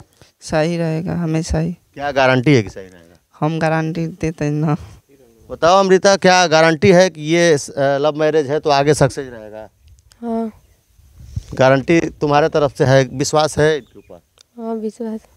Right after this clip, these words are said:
Speaker 2: अगर जो कोई दिक्कत होगी तो फिर कौन जिम्मेदार होगा इसका? तो कौन जिम्मेदार होगा?
Speaker 3: ये हुई ना, और एक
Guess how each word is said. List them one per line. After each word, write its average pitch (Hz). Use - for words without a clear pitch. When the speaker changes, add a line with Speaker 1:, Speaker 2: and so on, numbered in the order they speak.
Speaker 2:
अगर 120
जो 135
कोई 147
दिक्कत 147
होगी 156
तो 147
फिर 147
कौन 143
जिम्मेदार 110
होगा 104
इसका? 101
तो 160
कौन 180
जिम्मेदार 147
होगा? 92
Speaker 3:
ये 233
हुई 233
ना, 214
और 233
एक 233